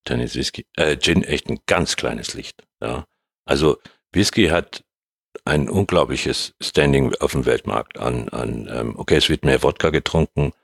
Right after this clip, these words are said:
weltweit und auch, ähm, Zuckerrohrschnäpse oder, oder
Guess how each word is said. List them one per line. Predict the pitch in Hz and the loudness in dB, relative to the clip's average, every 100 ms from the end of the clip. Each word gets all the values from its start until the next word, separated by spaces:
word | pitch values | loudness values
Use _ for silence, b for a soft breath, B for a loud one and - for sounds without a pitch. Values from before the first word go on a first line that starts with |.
| _ _ _ - | _ _ _ 0
weltweit | 76 69 69 65 67 | 2 2 2 0 0
und | 67 65 - | 0 -2 0
auch, | 62 62 - _ _ - | 0 0 -8 _ _ -4
ähm, | 65 64 - _ _ - B B B B B _ _ _ _ - | -2 -2 -8 _ _ -14 B B B B B _ _ _ _ -10
Zuckerrohrschnäpse | - 67 69 67 - 80 73 - - 52 | -8 -6 -4 -4 -2 -4 -4 -6 -6 -6
oder, | - 58 60 - | -6 -6 -10 -6
oder | 52 53 55 - | -4 -4 -6 -8